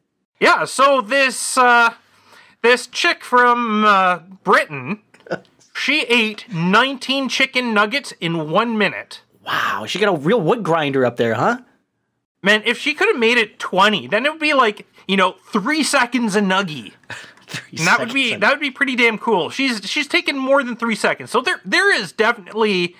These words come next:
Speaker 1: there is definitely, like, room for improvement here to, like, you know, become the nuggie champion.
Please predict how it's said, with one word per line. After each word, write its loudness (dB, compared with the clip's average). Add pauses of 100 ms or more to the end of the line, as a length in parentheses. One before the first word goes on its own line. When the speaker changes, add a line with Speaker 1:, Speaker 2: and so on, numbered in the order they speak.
(280)
Speaker 1:
there 2
is -4
definitely, -2
like, -2
room 0
for 0
improvement -2
here -2 (840)
to, 2
like, 2 (260)
you -2
know, 2
become 0
the 0
nuggie -2
champion. -2